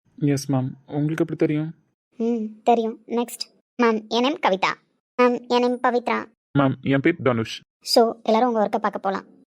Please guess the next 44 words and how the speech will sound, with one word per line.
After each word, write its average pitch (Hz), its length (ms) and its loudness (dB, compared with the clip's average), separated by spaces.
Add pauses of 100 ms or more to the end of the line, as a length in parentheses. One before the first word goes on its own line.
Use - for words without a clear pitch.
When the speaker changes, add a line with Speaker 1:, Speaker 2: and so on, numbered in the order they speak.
(140)
Speaker 2:
உங்களுக்கு 214 240 4
any 240 160 4
doubts, 240 200 -2 (400)
any 226 160 -2
questions 240 260 -4 (280)
இருந்தா 226 220 -2 (100)
என்கிட்ட 226 260 -4
நீங்க 220 140 -2
அப்ரோச் 220 260 -2
பண்ணலாம். 202 260 -4 (120)
கண்டிப்பா 214 240 -4
நான் 208 100 -4
ஆன்சர் 214 240 -6
பண்ணுவேன். 196 260 -4 (480)
ஷூர் 254 280 4
மேம், 247 160 4 (160)
கண்டிப்பா 247 280 2
எங்களுக்கு 262 200 0
இதுக்கப்புறம் 247 320 0
டவுட் 226 220 2
வரும். 208 180 0 (300)
ஏன்னா 233 140 -4 (100)
இதுக்கு 233 180 -4
முன்னாடி 285 220 -2
இருந்த 285 180 -2
டீம் 277 160 -4
ஹெட் 262 160 -4
எங்களுக்கு 277 240 -2
தான் 294 80 -2
எதுவுமே 285 220 -4
சொல்லி 269 180 -2
தரலையே. 220 260 -4 (260)
So - 100 -8
இதுக்கப்புறம் 220 360 -2
தான் 302 100 0
நாங்க 262 160 -2
லேர்ன் 254 180 0
பண்ணவே 247 280 -2
போறோம். 208 240 -2 (260)
அதனால 233 300 -4
கண்டிப்பா 254 280 -6
நிறைய 262 240 -4
கொஸ்டின்ஸ் 254 340 -10
கேட்போம். 220 240 -8